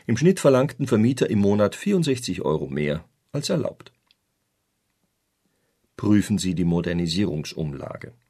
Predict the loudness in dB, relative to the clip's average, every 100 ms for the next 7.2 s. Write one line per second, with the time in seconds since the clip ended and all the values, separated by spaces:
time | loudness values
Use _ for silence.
0 | _ _ _ _ _ _ _ _ _ -20
1 | -20 -12 -2 2 2 2 0 2 2 4
2 | 4 4 4 2 2 2 4 6 4 2
3 | 0 2 2 2 2 2 2 2 0 0
4 | -2 -4 -6 -4 -2 0 0 -2 -6 -6
5 | -12 -10 -8 -4 -2 -2 -4 -4 -6 -6
6 | -8 -8 -6 0 0 0 -2 -2 0 0
7 | 0 -4